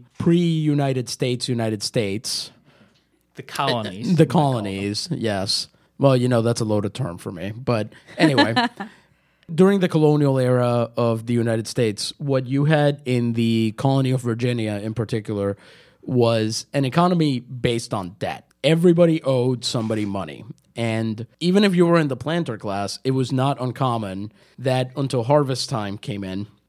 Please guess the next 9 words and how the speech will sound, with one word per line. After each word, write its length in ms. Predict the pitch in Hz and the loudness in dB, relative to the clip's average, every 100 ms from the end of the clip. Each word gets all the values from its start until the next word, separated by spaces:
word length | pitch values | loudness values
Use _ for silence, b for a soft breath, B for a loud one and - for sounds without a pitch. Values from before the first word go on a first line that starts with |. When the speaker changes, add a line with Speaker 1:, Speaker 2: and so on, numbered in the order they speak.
| - | -14
Speaker 1:
you 300 | - 127 135 | -8 0 4
would 380 | 151 151 147 120 | 4 4 4 2
be 480 | 131 127 123 120 123 | 0 0 0 -2 -6
massively 800 | 117 113 117 113 110 117 113 107 | -6 -2 0 0 -2 -6 -6 -6
in 80 | 98 | -6
hock 500 | 101 92 60 113 - _ _ | -8 -10 -10 -14 -20 _ _
to 100 | 131 | -6
somebody 420 | - 110 98 87 | -2 -2 -4 -8
else. 420 | 82 - - - | -10 -10 -10 -12